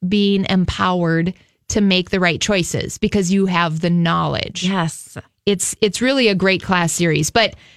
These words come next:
Speaker 1: you know, back before I found Nutritional Weight and Wellness, I will say I did have some bad habits that I didn't know were so bad. I drank Diet Pop because I thought, "Well, at least I'm not getting all that sugar."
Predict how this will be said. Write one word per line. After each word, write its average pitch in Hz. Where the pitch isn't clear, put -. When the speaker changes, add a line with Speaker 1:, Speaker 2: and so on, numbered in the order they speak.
Speaker 1:
you 254
know, 233
back 220
before 277
I 254
found 247
Nutritional 240
Weight 226
and 214
Wellness, 196
I 185
will 202
say 196
I 185
did 185
have 208
some 226
bad 202
habits 185
that 214
I 196
didn't 220
know 185
were 202
so 214
bad. 185
I 190
drank 180
Diet 214
Pop 175
because 202
I 185
thought, 165
"Well, -
at 156
least 170
I'm 180
not 180
getting 220
all 233
that 226
sugar." 214